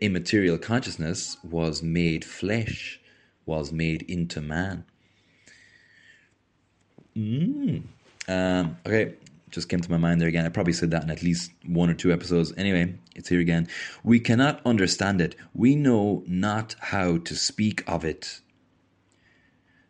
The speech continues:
But we may feel and know, if we like, that it is verily so.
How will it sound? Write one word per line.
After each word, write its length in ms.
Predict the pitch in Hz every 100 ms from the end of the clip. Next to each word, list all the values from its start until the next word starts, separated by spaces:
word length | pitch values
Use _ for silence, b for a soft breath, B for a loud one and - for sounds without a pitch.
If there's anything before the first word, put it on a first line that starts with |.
| -
But 200 | 95 90
we 200 | 92 104
may 420 | 98 92 107 110
feel 460 | 113 - 107 90 85 87
and 220 | 85 82
know, 340 | 95 82 73
if 280 | - 85 -
we 120 | 82
like, 440 | 78 87 85 - -
that 220 | 87 76
it 140 | 92 80
is 200 | 76 -
verily 440 | 82 78 78 76
so. 380 | - 92 92